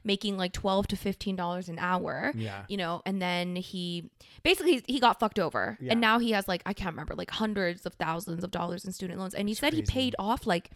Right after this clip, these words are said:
Speaker 1: twenty-five thousand, but then because of interest, I didn't know student loans got interest.
Speaker 2: Yeah, apparently they do.
Speaker 1: All of them?
Speaker 2: Yeah.
Speaker 1: That's fucked.
Speaker 2: Yeah.
Speaker 1: And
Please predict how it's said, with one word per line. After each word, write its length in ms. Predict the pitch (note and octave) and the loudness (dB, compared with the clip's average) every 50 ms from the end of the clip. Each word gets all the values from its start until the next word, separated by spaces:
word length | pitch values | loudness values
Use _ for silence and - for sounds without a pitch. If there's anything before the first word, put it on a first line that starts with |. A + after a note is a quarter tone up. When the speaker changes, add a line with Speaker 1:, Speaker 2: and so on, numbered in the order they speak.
| - - - - - _ _ - | -20 -20 -20 -20 -20 _ _ -4
Speaker 1:
twenty-five 400 | - A#3+ A3+ A3 - G#3 F#3 - | 0 0 2 2 2 2 0 0
thousand, 600 | - - G3 A3 A#3+ B3 G#3+ B3+ B3+ B3+ B3+ B3+ - - - - - - | 0 0 2 2 2 2 2 2 2 2 0 -2 -4 -10 -20 -18 -6 -4
but 140 | A#3 A3 - | -2 0 2
then 240 | G#3+ G#3+ G#3+ G#3 G3+ | 2 2 2 2 0
because 360 | G#3+ G#3 - - - A#3+ A#3 | -2 -2 -2 -2 -2 0 0
of 140 | A3+ G3 - - | -2 -2 0 0
interest, 520 | C4 F4+ B4+ - - G3 E3+ G#3 - - - | 2 2 0 2 4 4 4 4 2 0 0
I 60 | A#3+ | 0
didn't 220 | D4 C5+ E5 D#5 C5+ | 2 2 4 6 8
know 100 | A4+ G#4+ | 8 8
student 540 | - - - - G#3+ A#3+ B3+ D#4 C4 - G3 | 6 4 -2 -4 -4 -2 -2 -2 -2 0 2
loans 280 | F#3+ A3 B3+ C#4 C4 | 4 4 4 4 2
got 240 | - - G#3+ G3+ G3 - | 2 2 4 4 4 2
interest. 580 | - G3+ D4 - - A#3 - D2 - - - - | 0 0 0 0 0 0 0 0 0 -2 -2 -4
Speaker 2:
Yeah, 240 | A2+ A#2 A#2+ A#2 A#2 | -2 -2 -2 -2 -4
apparently 320 | A2+ - B2 B2 A#2+ A2+ | -6 -6 -6 -6 -6 -6
they 80 | G#2+ G#2+ | -6 -8
do. 240 | G#2 A#2 A#2 A2 - - | -8 -10 -10 0 6 8
Speaker 1:
All 200 | A#3 C4+ E4+ G#4 | 10 10 8 6
of 80 | B4+ - | 4 2
them? 160 | C#5 D5+ D#5+ E5 - | 2 2 2 0 -2
Speaker 2:
Yeah. 140 | - A#2+ A#2+ - _ _ _ _ _ _ _ _ _ _ _ _ | -6 -6 -6 -8 _ _ _ _ _ _ _ _ _ _ _ _
Speaker 1:
That's 220 | - C5 D5 - - - _ | -4 -4 -4 -4 -6 -8 _
fucked. 460 | - A4+ C5+ C#5 - - - - - - _ _ _ _ - | -4 -2 -2 -2 -4 -6 -8 -14 -20 -20 _ _ _ _ -8
Speaker 2:
Yeah. 120 | A2 G#2+ - | -6 -4 -4
Speaker 1:
And 100 | G#3 | -6